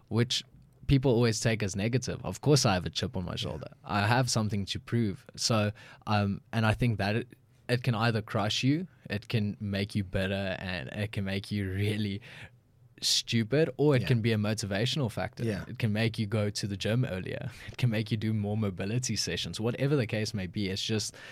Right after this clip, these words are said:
Speaker 1: that was the, the, the goal was to prove that every single time we fight, to prove that we deserve to be there. And I think defending that title would have proven that,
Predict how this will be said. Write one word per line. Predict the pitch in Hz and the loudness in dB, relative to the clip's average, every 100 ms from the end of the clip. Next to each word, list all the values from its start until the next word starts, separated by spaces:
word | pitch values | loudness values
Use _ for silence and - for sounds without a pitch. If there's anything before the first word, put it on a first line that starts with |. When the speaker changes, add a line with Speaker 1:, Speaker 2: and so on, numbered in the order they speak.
| - - - | -18 -20 -6
Speaker 1:
that | - 107 107 | 2 2 2
was | 113 110 98 - - - - _ | 2 2 2 -4 -12 -20 -20 _
the, | - 110 - _ _ - | 0 0 -2 _ _ -12
the, | 104 107 101 95 - | -4 0 0 -2 -4
the | 107 104 | 0 2
goal | 101 110 127 | 4 8 8
was | 113 104 101 | 8 4 2
to | - 110 | 0 -4
prove | - - 117 104 | -2 2 2 2
that | 98 90 80 - - _ _ - | 0 -2 -4 -10 -12 _ _ 0
every | 120 113 | 2 2
single | 107 123 113 | 0 0 0
time | 107 113 107 | -2 -2 -2
we | 101 | -4
fight, | - 98 110 156 - - - _ - | -4 -2 -2 -2 -6 -12 -16 _ -10
to | - | -4
prove | 107 120 110 | -2 0 0
that | 98 92 - | 0 -2 -4
we | 101 104 | -4 -2
deserve | 101 95 92 - | -2 -2 -4 -4
to | 92 | -8
be | - 90 - | -8 -10 -10
there. | 50 - - - - | -12 -12 -18 -20 -14
And | - 104 101 | -4 -2 0
I | 104 | -2
think | 101 113 104 - - | 0 0 -2 -6 -6
defending | 104 120 120 117 | -2 2 2 2
that | 104 98 | 0 0
title | 104 98 101 | 0 0 0
would | 98 | -2
have | 95 - | -4 -4
proven | - 107 107 98 | 0 0 0 -2
that, | 92 101 135 | -2 -2 -4